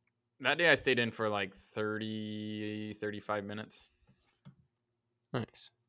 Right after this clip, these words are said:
Speaker 1: Yeah. We're trying to be strategic, too, so that we can,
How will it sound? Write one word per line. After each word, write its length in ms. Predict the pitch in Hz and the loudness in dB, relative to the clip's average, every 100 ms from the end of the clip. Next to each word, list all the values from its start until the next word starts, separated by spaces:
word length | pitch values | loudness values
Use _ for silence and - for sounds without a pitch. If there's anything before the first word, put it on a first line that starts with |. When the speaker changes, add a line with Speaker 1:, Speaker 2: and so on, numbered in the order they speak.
| _ _ _ _ _ _ _ _ _ _ _ _ _ 104 | _ _ _ _ _ _ _ _ _ _ _ _ _ -16
Speaker 1:
Yeah. 280 | 98 98 95 95 _ _ _ _ - _ _ _ _ _ _ _ _ _ _ _ _ _ - | -12 -12 -14 -18 _ _ _ _ -20 _ _ _ _ _ _ _ _ _ _ _ _ _ -18
We're 80 | 113 | -2
trying 180 | 127 | 0
to 60 | 120 | 2
be 100 | 110 | -2
strategic, 460 | - - 107 98 98 | -6 -10 -8 -6 -6
too, 180 | 107 | -4
so 160 | 101 104 | -4 -2
that 200 | 101 104 | -2 -2
we 120 | 107 | -4
can, 340 | 95 98 98 | -8 -6 -6